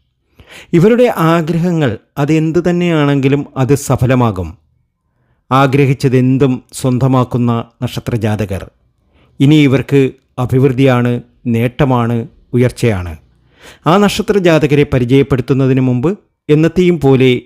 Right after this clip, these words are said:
ഇന്നും നിങ്ങളിൽ നിന്നും ആ വിലപ്പെട്ട ലൈക്ക് പ്രതീക്ഷിക്കുന്നു. എൻ്റെ ഉപാസനാമൂർത്തിയായ മുത്തുമാരിയമ്മയ്ക്ക് ശർക്കര പായസം നേദിച്ച് പൂജകൾ അർപ്പിക്കുന്ന വെള്ളി, ചൊവ്വ ദിനങ്ങളിൽ നിങ്ങൾക്കും നിങ്ങളുടെ കുടുംബാംഗങ്ങൾക്കും വേണ്ടി പ്രാർത്ഥിക്കും.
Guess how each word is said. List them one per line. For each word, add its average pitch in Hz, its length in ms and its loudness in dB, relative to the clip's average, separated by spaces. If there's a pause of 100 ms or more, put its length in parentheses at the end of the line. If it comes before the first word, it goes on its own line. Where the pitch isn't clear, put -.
ഇന്നും 151 320 -2 (120)
നിങ്ങളിൽ 135 360 0
നിന്നും 123 280 2 (180)
ആ 131 100 0 (100)
വിലപ്പെട്ട 123 400 0 (340)
ലൈക്ക് 120 360 -2
പ്രതീക്ഷിക്കുന്നു. 127 580 -2 (500)
എൻ്റെ 165 280 4 (120)
ഉപാസനാമൂർത്തിയായ 139 960 0
മുത്തുമാരിയമ്മയ്ക്ക് 123 920 -2 (400)
ശർക്കര - 340 0
പായസം 190 460 0
നേദിച്ച് 185 340 -2
പൂജകൾ 131 460 2 (220)
അർപ്പിക്കുന്ന 131 500 -2
വെള്ളി, 117 300 0
ചൊവ്വ 120 320 0
ദിനങ്ങളിൽ 127 440 0 (460)
നിങ്ങൾക്കും 139 580 0 (220)
നിങ്ങളുടെ 127 340 0
കുടുംബാംഗങ്ങൾക്കും 123 920 -2
വേണ്ടി 120 240 -2
പ്രാർത്ഥിക്കും. 117 520 -2